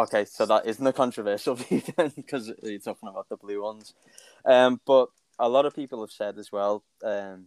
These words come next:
that, you know, as long as it's blue and it's got the Everton badge on it, then it's fine. But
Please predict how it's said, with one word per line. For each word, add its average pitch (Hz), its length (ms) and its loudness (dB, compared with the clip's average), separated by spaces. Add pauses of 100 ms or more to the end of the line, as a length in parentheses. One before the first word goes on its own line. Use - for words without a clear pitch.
(140)
that, 92 220 -6
you 104 80 -18
know, 92 160 -14
as 95 100 -12
long 95 180 -10
as 92 120 -14
it's - 140 -20
blue 92 500 -6
and 90 100 -10
it's - 120 -20
got - 160 -8
the 92 100 -6
Everton 92 260 -10
badge 92 260 -4
on 92 120 -6
it, 92 140 -10
then 92 140 -8
it's - 140 -14
fine. 98 380 0 (460)
But 107 300 8